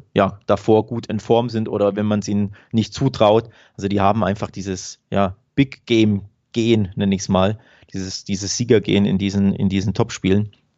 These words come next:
Und für, und Inter hat das meiner Meinung nach eher nicht. Wir erinnern,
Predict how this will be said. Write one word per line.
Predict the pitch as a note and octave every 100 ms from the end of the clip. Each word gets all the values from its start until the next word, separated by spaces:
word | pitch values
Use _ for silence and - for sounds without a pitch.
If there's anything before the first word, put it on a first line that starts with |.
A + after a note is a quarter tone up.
| _ _ _ _
Und | - A#2 A2
für, | A2 - A#2+
und | - C#3 B2
Inter | C#3 D#3+ D#3
hat | C#3+ C#3+
das | C3+
meiner | C#3 C#3+
Meinung | C3 C#3 C3
nach | B2
eher | C#3 A#2
nicht. | A2+ C#3+ -
Wir | G#2
erinnern, | A2 - A2